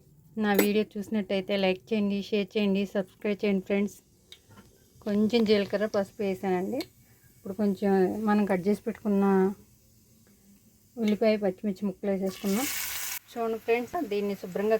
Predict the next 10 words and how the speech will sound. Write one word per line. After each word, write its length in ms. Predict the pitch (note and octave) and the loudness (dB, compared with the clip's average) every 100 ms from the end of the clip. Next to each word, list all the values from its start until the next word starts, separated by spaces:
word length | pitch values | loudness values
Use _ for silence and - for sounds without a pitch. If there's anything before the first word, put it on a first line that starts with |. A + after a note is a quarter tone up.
| G#3 | 2
కడిగేసుకోవాలి 600 | F#3+ G3+ G#3 G#3+ G3 G3 | 0 0 -2 -4 -2 0
నీట్‌గా. 420 | F#3+ G3 G#3+ A3 C#4 - - - - - | -2 -2 0 2 0 -2 -20 -20 -20 -12
ఆ, 100 | G#3 G3 | -4 -2
రెండు 220 | F#3+ G#3 G3+ | 0 0 0
మూడు 160 | G3 F#3+ | -2 2
సార్లు 260 | G3 G3+ | 2 4
నీళ్ళల్లో 360 | G#3+ G3+ G#3 G#3 | 2 2 2 0
వేసి 140 | G3+ - | -2 -2
కడిగేసుకుని, 640 | G3 F#3+ G3+ - G3+ G#3+ C4+ A#3 F#3 | -4 -2 -4 -4 -6 -4 -2 -2 -4
ఈ 160 | F3+ | -6